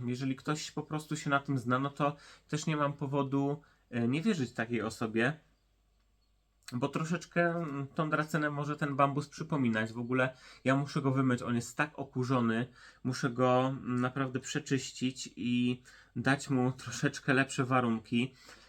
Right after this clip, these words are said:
I słuchajcie, w-, ta roślina znalazła się tutaj dlatego, że ona fantastycznie rośnie. Miała też taki okres w grudniu, e, kiedy ja ją przesuszyłem i opadło jej z dołu bardzo dużo liści. I teraz nauczyłem się w końcu, jak mam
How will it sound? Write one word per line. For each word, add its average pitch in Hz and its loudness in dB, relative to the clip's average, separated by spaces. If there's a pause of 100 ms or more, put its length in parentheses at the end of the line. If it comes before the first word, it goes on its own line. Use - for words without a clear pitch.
(160)
I 185 0
słuchajcie, 135 2
w-, 113 2
ta 185 2
roślina 190 0
znalazła 160 0
się 160 -6
tutaj 151 -4
dlatego, 147 -2
że 135 0
ona 135 0
fantastycznie 165 -2
rośnie. 117 0 (340)
Miała 151 4
też 170 -2
taki - -4
okres 147 0
w 117 -4
grudniu, 123 2 (360)
e, 117 0
kiedy 135 4
ja 147 4
ją 147 0
przesuszyłem 151 -2
i 131 0
opadło 135 0
jej 131 2
z 117 -8
dołu 135 0
bardzo 123 4
dużo 113 0
liści. 113 -4 (640)
I 131 0
teraz 147 2
nauczyłem 170 2
się 165 -10
w - -16
końcu, 160 -2
jak 151 0
mam 147 -2